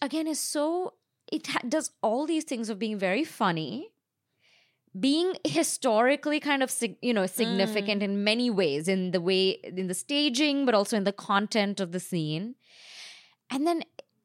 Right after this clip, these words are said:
Speaker 1: really moving, and you sort of see Marty's intention
Speaker 2: Yes.
Speaker 1: very explicitly laid out there.
Speaker 2: Yeah.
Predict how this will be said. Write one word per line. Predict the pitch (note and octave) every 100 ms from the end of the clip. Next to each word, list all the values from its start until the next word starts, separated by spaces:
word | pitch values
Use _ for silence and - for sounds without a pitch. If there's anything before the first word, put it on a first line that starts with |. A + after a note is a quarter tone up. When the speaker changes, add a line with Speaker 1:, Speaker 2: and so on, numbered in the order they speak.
| _
Speaker 1:
really | G#3+ B3+ D4 D4+
moving, | C4 A3 A3 C4+ C4+
and | C4+ B3
you | A#3+
sort | - A3+
of | A#3
see | - - A3 A3+
Marty's | G#3 F#3 F3+ F#3+ F3
intention | F3 D#3 F3 D3+ D3 D#3 C#3+ B2
Speaker 2:
Yes. | G#3+ G#3 G3 G3
Speaker 1:
very | E3 F#3+ F#3+
explicitly | F#3+ - - F#3+ - F3+ E3 E3
laid | E3 D#3 C#3+
out | C#3+ C#3+ -
there. | - -
Speaker 2:
Yeah. | A3+ A3 G3+ G3